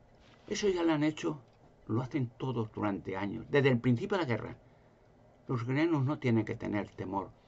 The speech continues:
porque medio mundo los ayuda. Recoge, recoge a la gente que huye de la, de la guerra y del hambre, los países occidentales, Alemania,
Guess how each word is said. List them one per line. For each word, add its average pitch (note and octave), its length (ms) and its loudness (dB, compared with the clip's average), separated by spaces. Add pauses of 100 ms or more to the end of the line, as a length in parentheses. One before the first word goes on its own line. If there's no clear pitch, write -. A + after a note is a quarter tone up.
(280)
porque A2+ 440 2 (240)
medio F3 280 6
mundo B2+ 340 6
los G#2+ 180 0
ayuda. G2+ 420 -4 (1300)
Recoge, C#3+ 720 6 (720)
recoge A#2 480 0 (280)
a A2 100 2
la A2 80 2
gente D#3 360 0
que G#2+ 120 -2
huye B2+ 360 2 (100)
de G#2 120 -4
la, A2 140 2
de A2+ 140 -4
la G2+ 100 -4
guerra B2+ 180 -2
y A#2 40 4
del A#2 80 2
hambre, B2 260 2 (340)
los B2 160 0
países C#3+ 540 0 (140)
occidentales, A2 800 -2
Alemania, A#2 540 4